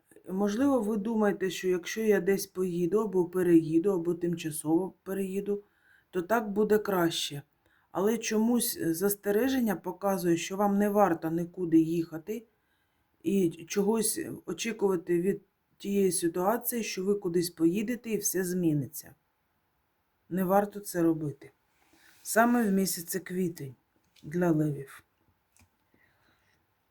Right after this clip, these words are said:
Далі, друзі, прямуємо.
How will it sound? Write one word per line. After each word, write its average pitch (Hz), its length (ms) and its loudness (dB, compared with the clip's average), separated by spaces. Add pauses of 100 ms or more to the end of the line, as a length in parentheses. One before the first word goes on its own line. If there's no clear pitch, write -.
(1040)
Далі, 202 400 6
друзі, 175 360 4
прямуємо. 165 680 0